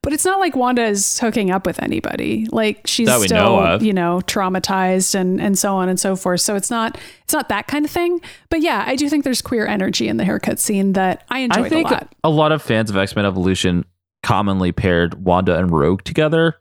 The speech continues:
Speaker 1: I would like
Speaker 2: If you,
Speaker 1: that.
Speaker 2: if you, if you went to,
Speaker 1: Yeah.
Speaker 2: like, Archive on her own, I bet you would see, find a lot of that stuff there.
Speaker 1: Mm,
Speaker 2: I mean,
Speaker 1: yeah.
Speaker 2: like, yeah, why wouldn't, why wouldn't you take the two goth girls and put them together?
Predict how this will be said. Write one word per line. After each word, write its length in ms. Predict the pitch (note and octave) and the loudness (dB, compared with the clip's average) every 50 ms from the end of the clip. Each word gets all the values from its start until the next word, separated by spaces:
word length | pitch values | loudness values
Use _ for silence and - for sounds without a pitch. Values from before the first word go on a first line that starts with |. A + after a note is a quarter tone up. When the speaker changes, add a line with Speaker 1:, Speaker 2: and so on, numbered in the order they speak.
| _ _ - - - | _ _ -16 -10 -8
Speaker 1:
I 60 | C#4 D#4 | -6 -4
would 220 | E4+ F#4+ F#4 - | -4 -4 -4 -4
like 140 | D4+ D4 C#3 | -2 0 0
Speaker 2:
If 120 | C3+ - | 2 2
you, 60 | - | 2
Speaker 1:
that. 240 | - - - - - | 2 4 4 4 2
Speaker 2:
if 60 | - | 2
you, 100 | - D#3 | 0 0
if 100 | E3+ - | 0 2
you 100 | - - | 2 4
went 160 | F#3 G3+ G3 - | 4 4 2 2
to, 60 | F#3+ | 2
Speaker 1:
Yeah. 60 | G3 | 2
Speaker 2:
like, 160 | F#3+ F3 E3+ | 2 0 0
Archive 420 | E3 C#3+ D3 C#3+ - D3 C3+ B2+ B2+ | 0 0 0 0 0 0 0 2 0
on 120 | A#2+ A#2 | 0 0
her 140 | A2 F#2+ D#2 | 0 0 2
own, 240 | G2+ F#2+ F#2+ G2+ F#2+ | 2 2 2 2 2
I 100 | F#2+ F#2+ | 0 0
bet 260 | F2 - F#2 F#2 E2+ | 0 0 0 0 2
you 80 | F#2 | 0
would 120 | F#2 F2+ - | 0 0 -2
see, 140 | - - F#2 | -4 -8 -8
find 300 | - - F#2 F2+ F2+ F2+ | -4 -2 -2 -2 0 0
a 60 | F#2 | -2
lot 220 | F#2+ F2 D#2+ E2+ | 0 0 -2 -2
of 120 | D2 C2 - | -4 -4 -4
that 240 | D#2 C#2+ B1 - | -4 -4 -4 -6
stuff 320 | - - - G1+ - - - | -8 -6 -4 -4 -4 -4 -4
there. 320 | B1+ B1 C2 D#2 D#2 - _ _ - - | -2 -2 0 -2 -2 -4 _ _ 0 2
Speaker 1:
Mm, 40 | A#3 | 2
Speaker 2:
I 20 | |
mean, 420 | A3+ A3 G#3+ G#3 G3 F#3+ F#3+ F#3+ - | 4 4 4 4 2 2 0 2 2
Speaker 1:
yeah. 260 | G#3+ A3 G3+ F3 F3+ | 2 2 4 2 2
Speaker 2:
like, 220 | F#3 F3 F3 F3 - | 2 2 0 0 0
yeah, 140 | G3+ A3 F3 | 0 0 2
why 180 | D3+ F3 F#3+ | 2 2 4
wouldn't, 220 | F#3+ A3 A#3 E3 D3 | 4 2 2 2 2
why 160 | C#3+ C#3+ D3+ | 2 2 2
wouldn't 300 | C#3 C#3 C#3 C3+ A#2 - | 2 2 0 0 0 -2
you 60 | A2 | -2
take 180 | - A#2+ G2 - | -2 -4 -4 -4
the 80 | A#2 | -6
two 300 | - - - A#2+ A2+ G2+ | -8 -4 -2 0 0 0
goth 320 | F2 G2+ F2+ E2+ F2+ - - | 2 2 2 2 2 0 0
girls 200 | G2+ F2+ E2+ D#2+ | 0 0 0 0
and 100 | D2+ D2+ | -2 -4
put 100 | F2+ E2+ | -2 -2
them 140 | - E2 D#2+ | -2 -2 -4
together? 440 | - - D#2 D2 C#2 - C2+ D2+ | -4 -4 -4 -4 -6 -8 -12 -14